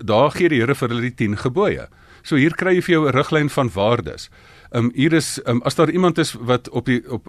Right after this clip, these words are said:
staan en sê, "Maar weet jy, gaan hierdie verhouding werk of gaan dit nie werk nie, of ek staan op, op 'n eg-, in 'n egskeiding," dan jy weet nie wat die ander party gaan doen nie,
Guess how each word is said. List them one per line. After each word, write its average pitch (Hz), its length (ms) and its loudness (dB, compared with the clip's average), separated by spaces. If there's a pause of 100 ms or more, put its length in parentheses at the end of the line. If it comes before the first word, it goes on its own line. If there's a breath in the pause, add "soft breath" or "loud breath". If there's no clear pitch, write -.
(100)
staan 139 380 2
en 120 80 0
sê, 143 160 -2
"Maar 117 140 0
weet 120 180 -4
jy, 139 80 -2
gaan 139 160 -2
hierdie 127 180 0
verhouding 113 400 0
werk 107 340 0
of 113 80 -4
gaan 117 160 -2
dit 110 140 -4
nie 107 120 -2
werk 104 320 0
nie, 85 100 -4
of 78 100 -8
ek 87 60 -14
staan 113 220 -4
op, 107 100 -8 (120)
op - 160 -10
'n 113 100 0
eg-, 131 200 -2
in 113 100 0
'n 110 80 -4
egskeiding," 87 560 -2 (480 loud breath)
dan 127 240 2
jy 139 180 2
weet 180 260 -2
nie 190 100 2
wat 135 100 0
die 127 100 0
ander 117 220 2
party 110 360 0
gaan 98 240 -4
doen 78 160 -6
nie, 107 160 -6